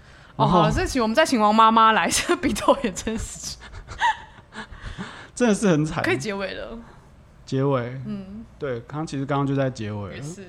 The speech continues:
Speaker 2: 反正就以上就证明什么？其实
Speaker 1: 讲干话的重要性。
Speaker 2: 讲干话其实很重要。
Speaker 1: 男人四十剩下一张嘴。
Speaker 2: 会演很重要。
Speaker 1: 好啦。
Speaker 2: 演好演满是有价值的，讲干话也是，其实是有价值的。
Speaker 1: 那如果看
Speaker 2: 如果今天叫你一直讲干话，你可能还讲不出来。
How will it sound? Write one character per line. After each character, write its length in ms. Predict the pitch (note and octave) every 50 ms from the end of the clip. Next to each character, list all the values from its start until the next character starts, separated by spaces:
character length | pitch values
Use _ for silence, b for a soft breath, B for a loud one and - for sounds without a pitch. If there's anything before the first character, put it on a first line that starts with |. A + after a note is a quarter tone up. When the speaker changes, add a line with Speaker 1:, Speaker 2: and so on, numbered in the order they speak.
| F3+ F#3+ - -
Speaker 2:
反 100 | - C#3
正 100 | D#3 E3
就 200 | E3+ E3+ D#3 D#3 - - - -
以 100 | C#3 A#2+
上 240 | - - D3 C#3+
就 80 | C#3+ C#3+
证 200 | C3+ - D3 C3+
明 340 | A#2+ A2 G#2 F#2+ F#2+ G2+ G#2
什 140 | A2+ - G#2
么？ 200 | E2+ D#2 A#2+ F3 - - -
其 160 | - - B2+
实 300 | C3 C3+ C#3 C#3 C3+ C#3+ D3+ - - - -
Speaker 1:
讲 180 | - F#3+ F3+
干 160 | F3 F3+ G3 G3
话 180 | F3+ G#3 F#3
的 40 | F3
重 180 | E3+ F#3+ F3+ F3
要 160 | F3+ F3 F3+
性。 220 | F3 - - F3+
Speaker 2:
讲 160 | - A#2 A2+
干 120 | A#2 C3+ C#3
话 160 | C#3+ C#3+ C3
其 140 | A2+ A2+ G#2+
实 100 | G#2+ A#2
很 120 | A2 G#2
重 200 | - - G2 G2
要。 200 | G2+ F#2 F#2+ F2+
Speaker 1:
男 100 | F#2 F#3+
人 220 | F#3+ F#3+ G3 G3+ G#3
四 160 | G3+ - A3+
十 200 | F#3+ F#3 F3 F3
剩 220 | E3+ - D#3+ D3+
下 180 | C3 - - F#2
一 80 | F#3+
张 120 | A2 - -
嘴。 100 | B2+ B2
Speaker 2:
会 100 | A#2+ A#2+
演 100 | A#2 A2+
很 80 | G#2+ A2
重 80 | A2
要。 40 | C#3+ F3+ - -
Speaker 1:
好 160 | - - F3
啦。 240 | E3+ E3 E3 E3 -
Speaker 2:
演 140 | C3 D3 F#3
好 220 | G#3 G3+ D3+ C#3 C3
演 160 | B2+ B2+ B2+
满 400 | C#3 C3+ B2 A2+ G#2 G#2+ G#2+ A2+
是 160 | - - -
有 100 | C#3 A#2 G2+
价 220 | - - A#2 G#2 G#2
值 180 | - - - F#2+ B2+
的， 80 | C#3 D#3 E3
讲 180 | - - A2+ A2+
干 200 | A#2+ - D3+ C#3
话 160 | C3+ C#3+ C#3 A#2
也 80 | -
是， 160 | - - A#2+
其 160 | A2+ - - A2
实 160 | G#2+ A2+ A2
是 160 | G#2 B2 B2
有 100 | A2+ F2+
价 260 | G2+ - G#2+ G2 F2+ G2
值 180 | - - - - A2+ -
的。 80 | - -
Speaker 1:
那 80 | B3
如 120 | B3 A#3+ A#3+
果 140 | G#3 G3+
看 300 | F#3 - G#3 A3+ A3+ G#3+
Speaker 2:
如 80 | G#3+ G3+
果 100 | A3+ E3
今 160 | B2+ E3 F3
天 140 | F3+ F3 F3+
叫 160 | F3+ F#3 D#3+
你 100 | C3+ A#2+
一 80 | A#2 C#3
直 140 | C3+ C#3+ B2+
讲 200 | A#2+ A2 F#2+ G#2+
干 200 | - A#2+ A2+ G#2+
话， 160 | A#2 A2+ A2
你 40 | G#2
可 120 | - G#2
能 40 | F#2
还 80 | F#2+
讲 220 | G2+ - E2+ D2 F#2
不 80 | G2
出 260 | F#2+ - - - G2 F2
来。 60 | -